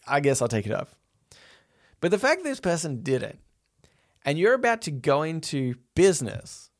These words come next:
with somebody that is willing to throw it away because somebody's wearing a hat, to me, that is a huge red flag. That is a, like, "Holy shit, we dodged a bullet."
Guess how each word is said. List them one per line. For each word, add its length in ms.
with 160
somebody 680
that 140
is 120
willing 280
to 100
throw 520
it 60
away 680
because 600
somebody's 360
wearing 180
a 40
hat, 220
to 80
me, 100
that 180
is 160
a 60
huge 880
red 240
flag. 360
That 200
is 140
a, 80
like, 340
"Holy 420
shit, 380
we 180
dodged 360
a 100
bullet." 640